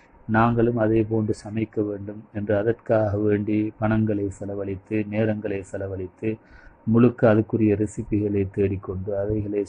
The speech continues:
சமைக்கின்ற முழு நோக்கத்திலே செயற்படும் ஒரு மோமினான பெண்ணுக்கு கூட உகந்தது கிடையாதுன்றத இமாம் மாலிக் இப்னு தீனார் ரஹிமஹுல்லாவுடைய கூற்றிலிருந்து எங்களால் புரிந்து கொள்ளலாம்.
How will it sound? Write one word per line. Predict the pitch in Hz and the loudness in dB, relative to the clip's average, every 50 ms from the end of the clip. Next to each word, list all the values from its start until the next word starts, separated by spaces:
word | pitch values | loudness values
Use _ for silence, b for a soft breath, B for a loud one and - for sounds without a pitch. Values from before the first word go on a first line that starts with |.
| - | -6
சமைக்கின்ற | - 98 107 120 120 120 - - 113 110 107 107 107 104 104 104 - b b b b b - | -6 -2 0 0 0 0 -2 -2 -2 0 0 2 2 0 0 -2 -6 b b b b b -2
முழு | 101 104 113 127 127 | 2 6 6 6 6
நோக்கத்திலே | 120 113 113 110 107 - 113 - - 107 104 98 | 6 4 2 2 0 -2 -4 -4 -2 0 0 0
செயற்படும் | 95 98 - 104 98 98 98 - 104 92 98 147 170 | 0 0 -2 -2 -4 -4 -4 -4 -2 0 0 2 2
ஒரு | 160 139 135 | 0 0 2
மோமினான | 131 131 127 127 123 120 117 113 110 107 - | 2 2 2 2 2 2 2 2 0 0 0
பெண்ணுக்கு | - 110 113 120 117 - - - | 0 0 0 -2 -4 -8 -12 -14
கூட | - - 98 101 113 120 | -8 -6 -2 0 0 0
உகந்தது | 104 107 113 117 113 110 104 104 92 - | 0 0 -4 -4 -2 -2 -2 -2 -2 -4
கிடையாதுன்றத | 98 95 98 101 101 101 101 95 92 92 85 - - - 180 - b b b b b b b b b | -6 -6 -6 -6 -6 -6 -8 -8 -10 -12 -10 -6 -6 -6 -6 -6 b b b b b b b b b
இமாம் | 110 107 117 113 113 107 104 | 0 2 4 4 4 4 6
மாலிக் | 107 110 117 123 123 120 120 - - 127 - - 110 | 6 6 6 6 4 4 2 -2 -10 -12 -8 -4 -2
இப்னு | 107 104 107 98 98 | 0 2 2 2 4
தீனார் | 107 110 120 117 110 110 95 87 - - - | 6 6 6 6 4 4 2 0 -2 -4 -4
ரஹிமஹுல்லாவுடைய | 110 87 104 127 120 110 107 104 104 101 98 98 95 92 92 90 87 - - | -2 0 2 2 2 2 4 4 4 2 2 0 0 -2 -2 -4 -4 0 0
கூற்றிலிருந்து | 127 123 127 - 113 104 101 98 95 101 | 0 0 0 0 0 2 2 2 0 -2
எங்களால் | 139 139 110 107 101 104 120 120 - | -4 -6 -4 -4 -2 -2 -2 -2 0
புரிந்து | 123 113 110 90 92 | 2 2 2 0 -2
கொள்ளலாம். | 85 82 82 82 80 | -4 -6 -8 -12 -18